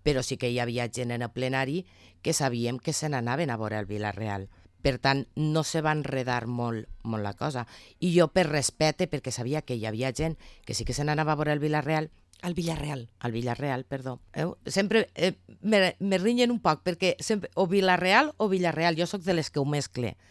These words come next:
Speaker 2: Mhm.
Speaker 1: perquè sé que el nom és Vila-real, ho tinc clar, però jo sóc de l'antiga escola i el Vila-real se me'n fuig també moltes vegades per a, per a parlar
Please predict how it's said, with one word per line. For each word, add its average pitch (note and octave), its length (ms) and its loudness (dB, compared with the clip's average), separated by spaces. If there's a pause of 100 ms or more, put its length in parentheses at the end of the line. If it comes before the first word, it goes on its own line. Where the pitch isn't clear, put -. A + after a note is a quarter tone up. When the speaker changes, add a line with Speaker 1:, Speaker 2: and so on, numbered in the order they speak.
Speaker 2:
Mhm. F3+ 180 -4
Speaker 1:
perquè D#3 340 2 (240)
sé - 280 4
que C#3+ 80 2
el B2 80 2
nom A2+ 180 -2
és G#2+ 140 -4
Vila-real, E3+ 720 4 (160)
ho A#2 140 -2
tinc B2+ 180 -4
clar, E3 260 0 (420)
però E3 220 4
jo D3+ 100 -2
sóc D3+ 180 -8
de D3+ 120 -2
l'antiga C3+ 480 -2
escola C3 500 0
i D#3 180 -2
el C#3 100 2
Vila-real C3 560 0
se - 160 -2
me'n C#3+ 140 0
fuig - 180 -4 (120)
també C3 380 0 (360)
moltes C#3 300 0
vegades C3+ 440 -2
per C#3+ 240 -2
a, B2+ 100 0 (180)
per B2 120 -2
a B2 80 -4
parlar A2+ 260 -4